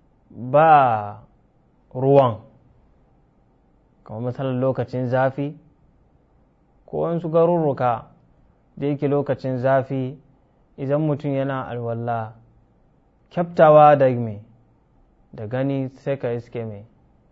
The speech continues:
huskansa da ya wanke ya bushe, hannunsa ya bushe.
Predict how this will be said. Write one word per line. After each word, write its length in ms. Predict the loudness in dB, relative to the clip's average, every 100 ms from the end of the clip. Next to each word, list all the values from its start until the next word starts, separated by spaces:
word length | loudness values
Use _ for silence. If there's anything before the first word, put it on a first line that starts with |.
| _ _ _ _ _ _ _ -20 -10
huskansa 500 | -6 -2 -2 0 -2
da 100 | 0
ya 100 | 0
wanke 380 | 0 -2 -6 -4
ya 180 | -2 -4
bushe, 340 | -6 -10 -10
hannunsa 500 | -8 -6 -6 -6 -6
ya 160 | -8 -8
bushe. 360 | -12 -16 -18